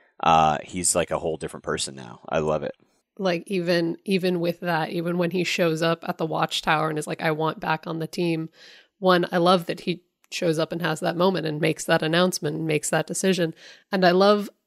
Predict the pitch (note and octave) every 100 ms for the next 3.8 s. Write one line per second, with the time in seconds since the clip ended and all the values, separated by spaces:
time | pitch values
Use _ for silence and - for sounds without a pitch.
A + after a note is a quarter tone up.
0 | _ G#3+ F3+ F#3 D#3+ D#3+ - _ _ _
1 | G#3 F#3+ F#3 F3+ G3+ F#3 D#3+ E3+ - F#3+
2 | F3 E3 G3 - E3+ E3 E3 F3 E3 -
3 | F#3 - F3 E3+ E3 D#3 D#3 -